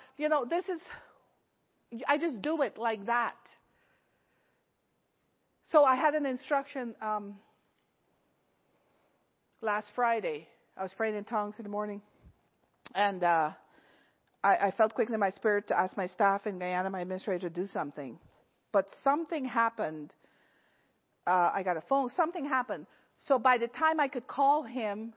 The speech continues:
or I think I tried to call him and he wasn't available. So by the time I could get back to it, it was late at night, and I knew he wouldn't be available. I mean, he's sleeping. So I said, "Man, this has to happen." So I said, "Holy Spirit, quicken him to do this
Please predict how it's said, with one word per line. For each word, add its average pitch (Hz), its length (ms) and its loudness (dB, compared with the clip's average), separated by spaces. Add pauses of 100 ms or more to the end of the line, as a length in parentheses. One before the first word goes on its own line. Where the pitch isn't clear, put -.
(180)
or 247 120 4
I 240 60 4
think 392 220 -6
I 330 100 2
tried 285 220 0
to 262 80 -6
call 240 220 0
him 226 100 -6
and 220 80 -8
he 196 60 -10
wasn't 214 240 -4
available. 208 480 -4 (340)
So 262 80 0
by 247 140 6
the 240 40 -2
time 302 120 0
I 302 60 0
could 285 160 -6
get 214 140 0
back 240 260 2
to 262 80 -4
it, 220 80 -2
it 208 80 -2
was 202 120 -4
late 233 440 0
at 233 160 -6
night, 226 380 -4
and 196 100 -8
I 196 80 -4
knew 226 180 -2
he 233 120 -10
wouldn't 196 200 -6
be 190 80 -2
available. 190 240 0
I 180 60 -4
mean, 175 100 -10
he's 190 140 -10 (120)
sleeping. 220 340 -6 (920)
So 277 160 6
I 269 200 4 (100)
said, 240 360 4 (540)
"Man, 277 420 -4 (920)
this 277 180 -4
has 285 240 -6
to 254 60 -8
happen." 247 540 0 (460)
So 277 60 4
I 269 60 4
said, 277 140 -2
"Holy 311 280 0
Spirit, 320 420 0 (500)
quicken 359 380 0
him 285 260 0
to 262 120 -6
do 262 160 -4
this 262 180 -2